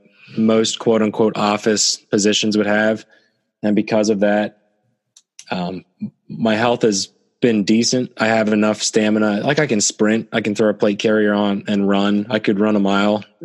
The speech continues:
It, but I notice, I've noticed over the last couple of years declines in things like anything cardio. I don't have the ability to do as much as long. So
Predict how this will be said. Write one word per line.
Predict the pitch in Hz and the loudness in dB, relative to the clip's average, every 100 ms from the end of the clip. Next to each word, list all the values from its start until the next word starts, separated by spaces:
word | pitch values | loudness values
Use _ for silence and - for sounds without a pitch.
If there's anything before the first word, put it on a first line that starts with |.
| 165 _ - | -20 _ -4
It, | 202 - - - - - _ - | -4 -6 -18 -18 -18 -20 _ 0
but | 156 120 - | 0 0 -8
I | - - 120 113 101 - - | -16 -6 0 0 -2 -8 -4
notice, | 110 123 135 104 - - - _ _ _ _ _ _ _ _ _ _ _ _ - | 0 2 2 0 -2 -4 -8 _ _ _ _ _ _ _ _ _ _ _ _ -4
I've | 104 | 0
noticed | 117 131 139 123 | 2 2 2 2
over | 120 110 | 2 2
the | |
last | 107 104 101 | 2 0 0
couple | 110 107 | -2 0
of | 98 | 2
years | 101 98 95 - - _ _ _ _ _ | 2 2 -2 -4 -12 _ _ _ _ _
declines | - 113 - 113 113 113 101 | -2 -2 0 2 2 2 0
in | 95 | -2
things | 107 101 95 | 0 0 0
like | 95 95 87 _ _ _ _ - | 0 0 -2 _ _ _ _ -2
anything | 113 104 98 | 0 0 0
cardio. | 113 104 98 87 82 - _ _ _ _ | 0 0 0 -2 -8 -14 _ _ _ _
I | - | -4
don't | 104 123 120 117 | -2 0 0 -2
have | - 113 110 95 | -2 0 0 2
the | 104 | 0
ability | 98 107 110 101 | 2 0 2 0
to | 92 | -2
do | 90 101 98 98 | -2 0 0 0
as | 104 101 | 0 0
much | 104 101 - | 0 -2 -2
as | 104 98 92 | -4 -4 -2
long. | 98 98 92 87 _ _ _ _ _ _ _ _ _ | -2 -2 -4 -8 _ _ _ _ _ _ _ _ _
So | - 101 92 90 85 | -6 -2 0 -2 -4